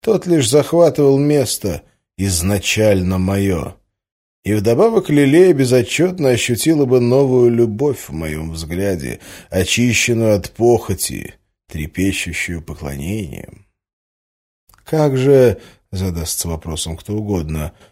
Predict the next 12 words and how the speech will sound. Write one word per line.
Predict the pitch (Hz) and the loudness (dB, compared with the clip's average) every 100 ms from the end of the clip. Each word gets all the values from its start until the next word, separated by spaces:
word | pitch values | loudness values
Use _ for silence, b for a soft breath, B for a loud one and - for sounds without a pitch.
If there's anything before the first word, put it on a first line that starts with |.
| b | b
Роберт | 107 120 123 117 104 | -4 0 0 -2 -4
не | 120 | -6
смущался, | 110 123 120 - - 135 123 - | -4 -4 -4 -4 -2 0 0 -4
что | 101 - 95 | -6 -6 -6
оказаться | - 101 107 - 95 | -4 -4 -4 -4 -6
на | 95 104 | -4 -4
острове | 117 - - 98 101 | -4 -6 -8 -6 -4
он | 98 95 | -2 -2
должен | 107 98 95 | -2 -2 -4
до | 92 | -4
скончания | 92 - 98 - 104 101 101 | -6 -6 -6 -6 -6 -4 -4
суток. | - - 82 - - - - | -6 -8 -10 -14 -18 -20 -20